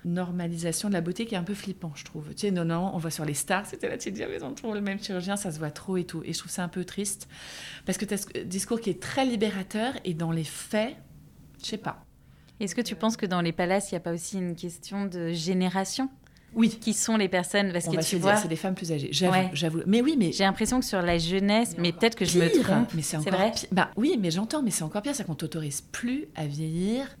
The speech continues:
Speaker 1: normalement. Enfin,
Speaker 2: Ouais.
Speaker 1: et tu vois, et c'est pas un petit truc. Pour qu'une responsable de spa le voie, c'est qu'à un moment, c'est une proportion qui n'est pas naturelle. Je sais pas. Moi, je trouve ça un peu flippant. En tout cas, ce que je vois, c'est, en tout cas, de façon, euh, sans, sans mettre des proportions là-dessus, d'un côté,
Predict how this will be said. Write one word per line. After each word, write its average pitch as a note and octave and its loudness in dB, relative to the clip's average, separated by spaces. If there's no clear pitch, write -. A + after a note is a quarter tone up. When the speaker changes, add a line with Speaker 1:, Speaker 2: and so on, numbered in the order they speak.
Speaker 1:
normalement. F3 2
Enfin, D3 -4
Speaker 2:
Ouais. D#3+ -8
Speaker 1:
et F#3 0
tu F#3 0
vois, - 2
et F3 4
c'est G3 2
pas C4+ 0
un A3+ 4
petit A3 -2
truc. - -2
Pour - -6
qu'une F3 -4
responsable F3 -2
de E3 -4
spa F3 0
le D3+ 2
voie, F#3+ 2
c'est G3+ -4
qu'à D#3 -4
un D3 -2
moment, F3 -2
c'est F3 -6
une D3+ -4
proportion G3+ 0
qui A3+ -4
n'est D3+ -2
pas E3+ 0
naturelle. E3+ 0
Je G#3+ 0
sais A3+ 4
pas. E3 2
Moi, G#3 4
je A3+ -2
trouve A#3+ -2
ça A3+ 2
un G3+ 2
peu A3+ -2
flippant. A3 -4
En G3 2
tout A#3+ -2
cas, D#4+ 2
ce D#4 2
que - 0
je G3+ 0
vois, C4 2
c'est, - -2
en F3+ -2
tout - -6
cas, F3 0
de E3+ -2
façon, G3+ 0
euh, F3 0
sans, F3 -2
sans A3 0
mettre G#3+ 2
des F3+ 0
proportions F3+ -4
là-dessus, E3+ -2
d'un A#3+ 2
côté, A#3+ -2